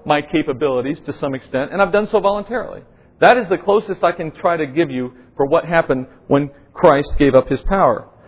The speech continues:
He was still aware of who he was. He was still aware of why he was there. He was still aware of, of all that was going on around him as much as he could. But he became dependent on the Holy Spirit to remain in connection with the Father.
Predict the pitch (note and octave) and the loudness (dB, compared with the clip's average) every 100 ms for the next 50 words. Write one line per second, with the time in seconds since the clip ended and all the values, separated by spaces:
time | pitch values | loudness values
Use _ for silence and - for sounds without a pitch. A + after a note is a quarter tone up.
0 | - _ _ _ _ - C#3+ - A3+ A3+ | -20 _ _ _ _ 0 2 6 8 10
1 | G3+ G3 E3+ - A3 A3 A3 F#3 F3 F#3 | 8 8 6 6 0 0 2 4 6 6
2 | F#3+ E3 C#3+ - G3 F#3 F3 E3+ C#3 D3+ | 6 4 4 0 2 4 4 4 4 4
3 | F#3 G3+ F3 D3+ - C#3+ D3+ F3+ - D#3+ | 4 2 0 0 4 6 6 2 -2 0
4 | D3 - G3+ G3+ D#3+ E3+ E3 E3 B2+ - | 4 6 8 6 6 4 6 6 4 -4
5 | - - C#3 D#3+ G3+ G3+ D#3+ C3+ E3 D#3 | -2 2 8 10 10 8 2 4 4 4
6 | D3+ D3 C#3+ F#3+ F#3 D3 C3 E3 - C#3+ | 2 2 4 4 2 0 0 0 0 4
7 | - - G#3 C#3 D3+ - - - _ D3+ | 4 6 6 6 2 -4 -20 -20 _ 6
8 | F3+ F3 G3 B3 B3 A3+ F3+ F3+ A3+ A#3 | 6 2 -2 0 2 2 2 2 0 0
9 | G3+ - D#3+ D3+ E3+ G3 G#3 - E3 C#3+ | 0 0 -2 0 2 0 -2 -2 4 4
10 | D3 D3+ - - _ - D#3+ E3 F#3 E3+ | 4 -2 -14 -20 _ 4 4 4 0 0
11 | F3+ D#3+ D#3+ - D3+ - C#3+ C#3 A#2 G#2+ | -2 0 -2 -4 -6 -6 -2 -2 -2 -6